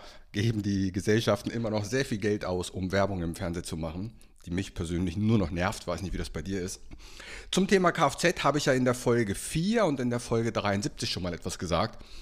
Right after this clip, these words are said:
Also wenn du da mehr Informationen haben möchtest, hör dir gerne die Folge vier und die Folge dreiundsiebzig an.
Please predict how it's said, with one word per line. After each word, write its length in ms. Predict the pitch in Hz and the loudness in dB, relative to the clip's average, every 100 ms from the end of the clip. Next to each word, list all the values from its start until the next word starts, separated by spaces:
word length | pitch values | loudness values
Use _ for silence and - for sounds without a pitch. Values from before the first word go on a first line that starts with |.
| - - | -16 -10
Also 200 | 90 92 | -6 -4
wenn 120 | 98 95 | -2 -2
du 80 | |
da 260 | 95 95 90 - - | 0 0 0 -4 -4
mehr 260 | 87 101 123 | 2 2 2
Informationen 640 | 117 117 110 - 107 104 | -2 -2 -2 0 -2 0
haben 160 | 101 98 | 0 -2
möchtest, 400 | 95 104 - - | -2 -2 -4 -4
hör 80 | 92 | -2
dir 120 | 92 | -2
gerne 260 | 92 101 | -2 -2
die 80 | 98 | -4
Folge 320 | - 98 92 | -4 -4 -4
vier 400 | 82 - 110 110 | -6 -6 -4 -2
und 140 | 101 95 | -2 -4
die 60 | |
Folge 300 | - 98 90 | -6 -6 -6
dreiundsiebzig 640 | 95 87 85 85 - 76 | -4 -4 -4 -6 -10 -14
an. 80 | - | -14